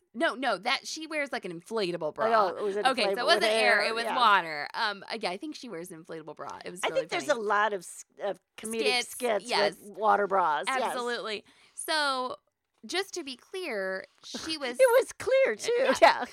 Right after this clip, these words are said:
Speaker 2: <laughs>
Speaker 1: she was sewing around the edge of the bra, and that wasn't causing
Speaker 2: Right,
Speaker 1: it to
Speaker 2: where I
Speaker 1: leak.
Speaker 2: was putting, what I,
Speaker 1: It was
Speaker 2: where I
Speaker 1: where
Speaker 2: was
Speaker 1: she was taking her pins
Speaker 2: Yeah.
Speaker 1: out and using the bra as a
Speaker 2: So
Speaker 1: pin
Speaker 2: where I
Speaker 1: cushion.
Speaker 2: was sewing on it, it wasn't
Speaker 1: <laughs>
Speaker 2: leaking, you know, and I think it,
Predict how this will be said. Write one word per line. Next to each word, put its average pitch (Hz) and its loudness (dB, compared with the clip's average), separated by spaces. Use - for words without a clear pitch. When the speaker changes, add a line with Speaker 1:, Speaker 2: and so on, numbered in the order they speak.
Speaker 2:
<laughs> - -8
Speaker 1:
she 359 -4
was 330 -6
sewing 523 -4
around 247 0
the - -6
edge 285 -2
of 233 -8
the 214 -6
bra, 185 0
and 240 -8
that 285 2
wasn't 233 -6
causing 220 0
Speaker 2:
Right, 330 12
Speaker 1:
it 240 0
to 247 2
Speaker 2:
where 320 10
I 320 10
Speaker 1:
leak. 302 6
Speaker 2:
was 294 0
putting, 381 -2
what 247 0
I, 240 0
Speaker 1:
It 233 0
was 214 -4
Speaker 2:
where 277 6
I - 4
Speaker 1:
where 269 4
Speaker 2:
was 392 0
Speaker 1:
she 466 -2
was 381 -4
taking 381 -2
her 294 2
pins 311 -2
Speaker 2:
Yeah. 269 8
Speaker 1:
out 220 6
and 233 -8
using 262 -6
the 240 -6
bra 226 6
as 208 2
a 196 -4
Speaker 2:
So 262 -10
Speaker 1:
pin 339 2
Speaker 2:
where 392 6
I 415 6
Speaker 1:
cushion. 440 6
Speaker 2:
was 427 2
sewing 494 6
on 240 2
it, 262 4
it 277 6
wasn't 285 2
Speaker 1:
<laughs> - -6
Speaker 2:
leaking, 277 -4
you 294 -2
know, 233 4
and 262 6
I 277 4
think - -8
it, 277 2